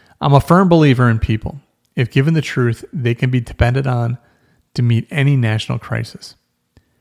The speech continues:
The great point is to bring them real facts." Abraham Lincoln. Um,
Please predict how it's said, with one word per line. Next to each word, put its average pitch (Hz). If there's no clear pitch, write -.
The 135
great 135
point 135
is 135
to 131
bring 123
them 123
real 110
facts." -
Abraham 113
Lincoln. -
Um, 117